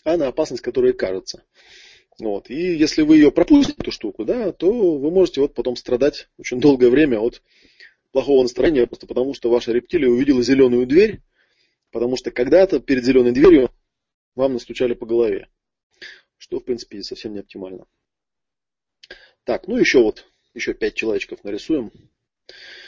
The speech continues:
Еще одного человека рисуйте. Следующий у нас будет безразличие.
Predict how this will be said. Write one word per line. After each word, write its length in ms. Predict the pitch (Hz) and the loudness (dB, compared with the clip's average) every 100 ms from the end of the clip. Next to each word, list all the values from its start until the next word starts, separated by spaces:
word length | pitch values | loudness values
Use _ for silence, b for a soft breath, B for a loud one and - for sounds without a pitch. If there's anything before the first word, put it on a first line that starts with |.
| B B B B B - | B B B B B -4
Еще 140 | 202 | 4
одного 140 | 208 147 | 6 6
человека 240 | 139 135 | 4 4
рисуйте. 500 | 143 - 262 196 160 - b b | 2 0 0 2 0 -2 b b
Следующий 400 | - - 156 127 | -12 -8 -6 -6
у 40 | 120 | -6
нас 80 | 123 | -6
будет 180 | 131 | -8
безразличие. 680 | 110 131 131 131 127 - - | -6 -2 0 -2 -4 -8 -14